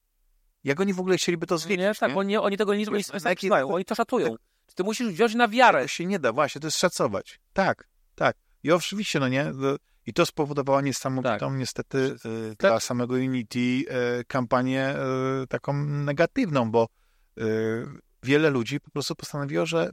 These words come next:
Speaker 1: przepis-, znaczy nie każdego na to stać. I Unity było zawsze takim, dla, dla mnie to było, to była taka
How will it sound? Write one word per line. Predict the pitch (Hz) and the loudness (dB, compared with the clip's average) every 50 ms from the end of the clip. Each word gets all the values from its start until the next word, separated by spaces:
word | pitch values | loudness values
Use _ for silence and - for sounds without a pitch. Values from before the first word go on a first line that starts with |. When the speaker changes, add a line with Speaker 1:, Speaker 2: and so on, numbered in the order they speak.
| - - | -6 -6
Speaker 1:
przepis-, | - - 165 - - 156 - | -2 -2 -2 -2 -4 -10 -6
znaczy | 131 135 135 - 123 | -4 -4 -4 -4 -4
nie | 113 101 | -8 -6
każdego | - - 113 107 120 135 135 139 | -2 -2 -2 0 0 0 0 2
na | 127 120 | 0 0
to | - - - | -4 -6 -8
stać. | - - 107 98 101 - _ - | -4 -4 -4 -4 -4 -10 _ -10
I | 175 123 117 - - 120 135 | -8 -8 -8 -6 -4 -4 -2
Unity | 151 170 180 - 165 147 | -2 -2 -2 -2 -4 -2
było | 135 135 135 127 | 0 0 0 2
zawsze | 143 151 - - 151 | 0 -2 -2 -2 -4
takim, | 139 - - 139 139 | -4 -4 -4 -6 -6
dla, | 147 123 131 - | -4 -2 -2 -2
dla | - 127 135 147 160 | 0 4 6 6 6
mnie | 147 131 117 | 6 2 -2
to | - 113 | -4 -6
było, | 117 127 131 127 127 _ _ _ _ _ _ _ _ | -4 -2 -2 -2 -2 _ _ _ _ _ _ _ _
to | - 123 | -10 -4
była | 123 135 127 | -2 0 0
taka | - 123 - - | 0 -2 -2 -2